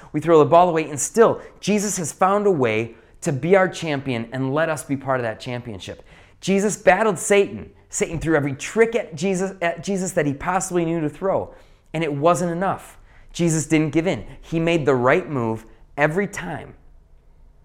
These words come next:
He did the very thing that we can't do most of the time, and that is he never sinned. And then at the end of the battle, knowing that our sin was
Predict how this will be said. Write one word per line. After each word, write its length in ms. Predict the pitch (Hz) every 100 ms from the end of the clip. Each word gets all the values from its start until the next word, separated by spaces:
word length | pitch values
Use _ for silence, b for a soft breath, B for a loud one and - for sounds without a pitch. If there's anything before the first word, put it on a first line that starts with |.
| - -
He 80 |
did 160 | 147 151
the 40 |
very 380 | 143 135 165 196
thing 460 | 185 - 196 147 117
that 240 | 143 -
we 160 | 151 185
can't 400 | - 185 170 135
do 180 | 180 170
most 300 | 156 160 147
of 80 |
the 60 | 147
time, 360 | 143 160 139 120
and 100 | 131
that 140 | 131
is 240 | 131 - -
he 140 | - 135
never 260 | 123 120
sinned. 440 | 120 - 107 87 - - - - _ _ _ _ _ _ _
And 120 | 151
then 100 | 185
at 100 | 190
the 160 | 185 170
end 140 | 170
of 60 | 175
the 60 | 165
battle, 380 | 170 175 147
knowing 420 | 127 143 170 202 185
that 160 | 180
our 220 | 165 165
sin 400 | 165 - 190 180
was 320 | 147 135 -